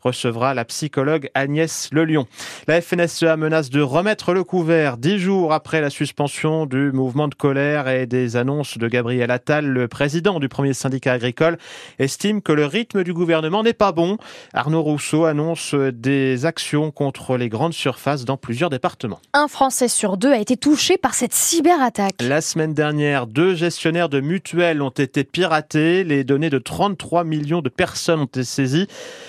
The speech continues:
Speaker 1: Il s'agit de dates de naissance, d'état civil ou de numéro de sécurité sociale. Le parquet de Paris a ouvert une enquête et vous pouvez désormais porter plainte. Quelle est la procédure, Soisigbourg ?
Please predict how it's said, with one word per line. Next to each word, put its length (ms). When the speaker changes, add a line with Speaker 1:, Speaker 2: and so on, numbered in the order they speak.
Speaker 1:
Il 100
s'agit 300
de 100
dates 180
de 100
naissance, 520
d'état 280
civil 400
ou 60
de 140
numéro 480
de 60
sécurité 540
sociale. 600
Le 140
parquet 380
de 100
Paris 300
a 60
ouvert 200
une 100
enquête 360
et 140
vous 120
pouvez 200
désormais 320
porter 300
plainte. 280
Quelle 120
est 60
la 120
procédure, 600
Soisigbourg ? 600